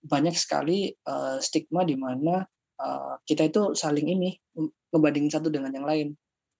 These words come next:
Nggak tahu, Deca ngerasain juga nggak? Kayak, em, kayak kita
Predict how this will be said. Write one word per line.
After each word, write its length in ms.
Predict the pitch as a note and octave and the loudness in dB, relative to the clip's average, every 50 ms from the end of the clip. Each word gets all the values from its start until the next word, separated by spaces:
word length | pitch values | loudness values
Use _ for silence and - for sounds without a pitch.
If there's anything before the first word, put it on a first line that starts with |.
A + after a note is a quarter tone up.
| _ _ _ _ _ | _ _ _ _ _
Nggak 100 | - - D#3 | -2 0 2
tahu, 60 | D3 C#3 | 2 2
Deca 240 | C#3 C3 C3 F3+ G3 - - - _ _ _ _ _ _ | 0 2 2 2 2 2 -2 -6 _ _ _ _ _ _
ngerasain 340 | D3 C#3+ C#3+ - D#3 D#3+ D#3+ | -10 -10 -6 -2 0 0 2
juga 200 | D3+ D3 C#3 D#3 D#3+ D3 | 0 0 0 0 0 2
nggak? 160 | C3 B2 - _ _ - _ _ - _ _ _ - - _ _ _ _ _ _ _ | 0 -2 -4 _ _ -20 _ _ -20 _ _ _ -20 -20 _ _ _ _ _ _ _
Kayak, 240 | C3+ C3+ C3 C3 - _ _ _ _ _ _ _ _ _ _ _ _ - | -2 -2 0 -2 -4 _ _ _ _ _ _ _ _ _ _ _ _ -6
em, 640 | C#3+ C#3+ C#3+ C#3+ C#3+ C#3 C#3 C#3 C#3 C3+ C3+ C3+ C3+ C#3 - _ _ _ _ _ _ _ _ _ _ _ _ - | -4 -4 -2 -4 -4 -4 -4 -4 -4 -4 -6 -6 -8 -10 -14 _ _ _ _ _ _ _ _ _ _ _ _ 0
kayak 160 | D3 - - | 0 0 2
kita 160 | - D3+ | -2 2